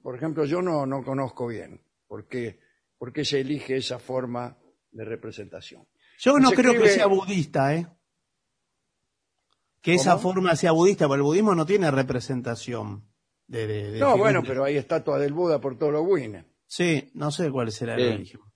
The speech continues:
Speaker 2: Puede ser.
Speaker 1: Roberto Maidana nos escribe desde Crowley, en Inglaterra. Tengo un problema, Dolina.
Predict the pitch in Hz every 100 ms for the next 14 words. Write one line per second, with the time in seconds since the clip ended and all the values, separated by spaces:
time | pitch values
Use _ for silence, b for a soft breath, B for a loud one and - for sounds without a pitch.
0 | _ _ - 127 147 190 220 214 202 185
1 | 185 220 214 196 196 180 - - 165 151
2 | 156 190 185 185 151 160 - 247 165 143
3 | 165 156 131 127 147 151 180 139 127 123
4 | 233 233 185 180 170 147 131 127 147 143
5 | 123 107